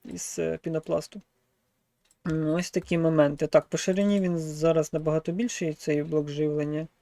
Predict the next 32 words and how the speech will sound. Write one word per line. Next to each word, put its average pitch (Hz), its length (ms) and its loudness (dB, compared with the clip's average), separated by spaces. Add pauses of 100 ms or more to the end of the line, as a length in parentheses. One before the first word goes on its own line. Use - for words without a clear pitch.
(400)
Тридцять 156 440 0
три 208 260 4
порівняно 156 540 4
із 147 280 -2
тими, 151 280 0
що - 200 -2
було 147 320 2
там 143 200 -2
двадцять 143 260 -4
шість, 220 200 -4
здається, 147 300 0
щось - 200 -10
таке, 156 200 -12
чи 143 140 -6
двадцять 143 180 -4
чотири 175 240 -2
навіть. 143 320 -4 (720)
Але 185 300 4
як 175 340 -2
є. 147 500 0 (240)
Е, 175 40 -8 (420)
та 226 100 -4
я 240 100 4
щось - 400 -4
н-, 185 540 -4
не 226 240 2
те, 269 180 -2
що 240 180 0
не 226 100 4
подумав, 220 920 2
е, - 40 -14 (1080)
просто 196 720 2